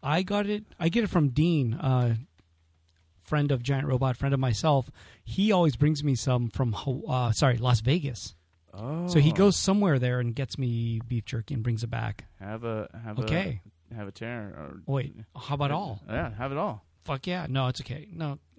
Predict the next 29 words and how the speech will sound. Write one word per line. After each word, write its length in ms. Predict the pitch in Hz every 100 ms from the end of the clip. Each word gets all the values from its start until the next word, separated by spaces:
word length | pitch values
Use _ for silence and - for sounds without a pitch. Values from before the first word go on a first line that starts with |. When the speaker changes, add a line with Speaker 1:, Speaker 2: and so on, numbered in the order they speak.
| -
Speaker 1:
yeah, 160 | 180
here. 320 | 139 156 123 107 - - - - _ _
Speaker 2:
You 100 | 101
know, 180 | 85 78 - -
well, 220 | 127 101
Speaker 1:
But 40 | 131
it 40 |
looks 120 | 135
Speaker 2:
there 100 | 131
Speaker 1:
like 60 | 151
Speaker 2:
is 40 | 170
Speaker 1:
th-, 120 | 208
it 60 | 170
looks 140 | 226 269
like 140 | 190
this, 200 | 170 -
everybody. 360 | 139 127 135 151
It's 140 | 165 147
a 60 |
chip, 460 | 117 - 208 233 - -
wafer 500 | 139 139 220 254 196
thin, 480 | 151 - 196 147 131 - -
Speaker 2:
Yeah. 200 | 104 113 _
Speaker 1:
almost 460 | - 185 247 269 -
like 140 | 220
a 120 | 196
thick 400 | 160 - 196 -
piece 220 | - 175 -
of 140 | 127